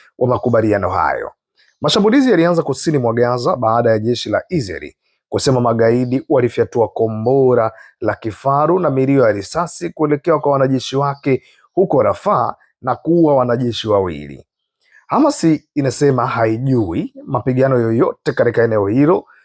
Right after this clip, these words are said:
lililo chini ya udhibiti wa Israeli. Lakini kufikia jioni, Israeli ilisema imefikia malengo ya Hamas kote Gaza,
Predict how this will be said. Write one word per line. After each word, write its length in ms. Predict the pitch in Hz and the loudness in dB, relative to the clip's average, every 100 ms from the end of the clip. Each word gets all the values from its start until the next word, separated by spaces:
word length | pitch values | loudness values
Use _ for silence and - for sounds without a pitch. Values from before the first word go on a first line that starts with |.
| _ | _
lililo 320 | - 135 147 131 | -2 2 4 2
chini 340 | - 160 147 | -2 -2 0
ya 60 | 123 | 0
udhibiti 640 | 110 120 135 - 139 147 | -2 -2 -2 0 -4 -2
wa 220 | 147 117 - | 0 0 0
Israeli. 600 | 113 85 80 71 64 - _ _ _ | -8 -8 -6 -8 -10 -20 _ _ _
Lakini 380 | 147 269 330 262 | -2 2 2 2
kufikia 440 | 180 180 170 196 | -2 -4 0 0
jioni, 600 | 143 123 120 110 101 143 _ - | 0 0 0 0 -4 -10 _ -4
Israeli 540 | 160 143 131 127 - - | 2 2 2 0 -4 -4
ilisema 800 | 135 117 - 147 139 127 117 117 _ _ _ | -2 -2 -4 0 0 0 -2 -4 _ _ _
imefikia 560 | 135 135 - 123 - 151 | 0 0 0 -2 0 2
malengo 680 | 131 123 139 127 127 123 - _ _ _ | 2 2 2 2 0 0 -4 _ _ _
ya 420 | - 113 117 107 101 | -8 -2 0 2 0
Hamas 600 | - 151 143 131 - 120 - | -2 -2 0 -4 -4 -10 -4
kote 360 | 160 147 - 92 | 0 0 0 -4
Gaza, 520 | 80 65 65 58 | -2 -2 -4 -10